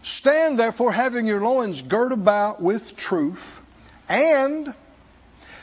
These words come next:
having on the breastplate of righteousness." Now, don't just focus on breastplate.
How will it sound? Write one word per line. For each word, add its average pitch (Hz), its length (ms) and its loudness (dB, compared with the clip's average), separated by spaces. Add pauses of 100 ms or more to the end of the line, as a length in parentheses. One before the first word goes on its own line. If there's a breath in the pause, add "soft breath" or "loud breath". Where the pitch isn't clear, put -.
(120)
having 269 420 2
on 269 280 2
the 208 100 0
breastplate 202 1040 0 (1120 loud breath)
of 160 220 0
righteousness." 131 1200 -6 (2000 soft breath)
Now, 113 100 -12
don't 214 220 -2
just 247 160 -4
focus 220 360 -2
on 185 180 -4
breastplate. 160 640 -4